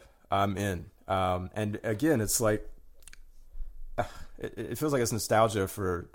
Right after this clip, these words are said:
a time that I wasn't <laughs> even born. You know, it's like, uh, these movies, but, um, it, it did. It, it has, like, a real sensibility to it that, that feels like it's, it's setting up something very familiar as far as, like, this comforting Western <laughs> where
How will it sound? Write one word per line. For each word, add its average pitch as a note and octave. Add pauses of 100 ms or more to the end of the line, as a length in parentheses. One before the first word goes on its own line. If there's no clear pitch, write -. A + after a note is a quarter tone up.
a G2+
time G2
that F2+
I F2+
wasn't G2
<laughs> -
even -
born. A2+ (360)
You B2+
know, D#3
it's -
like, - (320)
uh, A2
these A#2
movies, B2+
but, G#2
um, G2+ (680)
it, -
it D3+
did. C#3+
It, B2
it B2+
has, B2+
like, A#2
a A#2
real G#2+
sensibility G#2
to F#2+
it F#2
that, F2 (760)
that A#2
feels B2+
like G#2
it's, F#2+
it's -
setting G2+
up -
something F2+
very F#2
familiar F2+
as E2+
far E2+
as, E2+
like, F2
this F2+
comforting F2
Western F2+
<laughs> -
where A2+